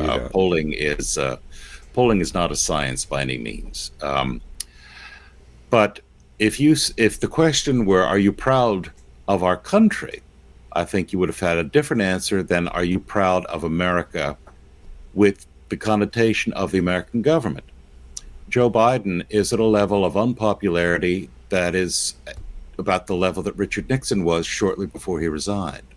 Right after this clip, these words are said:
Speaker 2: Mm-hmm.
Speaker 1: And there's a sense, I know, of, uh,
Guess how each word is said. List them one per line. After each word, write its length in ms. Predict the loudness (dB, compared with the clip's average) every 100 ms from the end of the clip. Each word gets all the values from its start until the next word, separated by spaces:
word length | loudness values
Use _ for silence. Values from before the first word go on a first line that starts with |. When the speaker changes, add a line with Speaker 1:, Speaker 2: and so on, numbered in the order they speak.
| -14
Speaker 2:
Mm-hmm. 200 | -10 -10 -12 -20 -20 -16 -8
Speaker 1:
And 500 | -2 0 0 0 -4 -10 -20 -20 -6
there's 560 | 0 2 2 0 -2 -4 -10 -20 -20 -20 -20 -18 -18 -16 -8
a 100 | -2
sense, 560 | 0 2 2 2 -2 -6 -10 -18 -10 -2
I 180 | 0
know, 400 | 2 2 0 -2 -2
of, 420 | -2 -2 -4 -12 -8
uh, 320 | -4 -4 -4